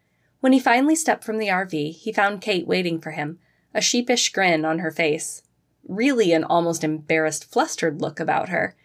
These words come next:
He stared at her questioningly. She never got flustered at the resorts anymore. "Everything okay? I heard you talking." "Yeah, uh, I met our neighbor. Nice guy," she said.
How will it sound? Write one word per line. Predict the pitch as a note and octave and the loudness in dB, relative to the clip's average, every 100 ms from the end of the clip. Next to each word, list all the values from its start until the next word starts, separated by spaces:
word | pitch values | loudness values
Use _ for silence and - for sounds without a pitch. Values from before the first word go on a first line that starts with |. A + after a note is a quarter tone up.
| _ _ _ _ _ | _ _ _ _ _
He | - C#4 | 0 0
stared | - C4 C#4+ | 4 4 4
at | E4 | 2
her | E4 | 0
questioningly. | D4 G#3+ - E3 D#3 D3+ F#3 - _ _ _ _ | 0 -2 0 -2 -2 -4 -8 -12 _ _ _ _
She | - - | -4 2
never | A#3+ B3 | 4 4
got | D#4+ D3 | 2 -2
flustered | - D#3 - D#3 | 0 -2 0 -4
at | D3 | -2
the | D3+ | -4
resorts | D#3 D3+ B2+ - | -2 -2 -2 -4
anymore. | D3+ D3+ D3 C#3 D3 _ _ _ _ _ _ | -4 -4 -6 -10 -18 _ _ _ _ _ _
"Everything | - D#3+ D#3+ D#3+ | -2 -2 0 0
okay? | D#3 D#3+ D#3+ D#4+ - _ _ _ _ | 0 0 0 0 -4 _ _ _ _
I | E3+ | -2
heard | F3+ F#3+ | 0 0
you | D#3 | 0
talking." | D#3+ B3 G#3+ G3+ D4+ _ _ _ _ - - _ _ - | -2 0 -2 -6 -8 _ _ _ _ -20 -20 _ _ -6
"Yeah, | A3+ C#4 C4 F#3 - - - _ _ | 2 4 4 2 -2 -8 -20 _ _
uh, | A3 A3 G#3 F#3 F3 F3 - _ _ _ _ _ _ - | 0 4 4 4 2 -6 -14 _ _ _ _ _ _ 4
I | C4+ | 6
met | E4 | 8
our | G4+ | 8
neighbor. | F4+ F#4+ C4 F3 F3+ F#3 _ _ _ _ _ _ | 6 4 2 0 -2 -10 _ _ _ _ _ _
Nice | C4 C4+ C4+ | -2 0 -2
guy," | C4+ A3+ E3+ F3+ _ _ _ _ _ | 2 2 2 -2 _ _ _ _ _
she | - F#3 | -2 0
said. | D3+ E3+ D#3+ | 2 4 2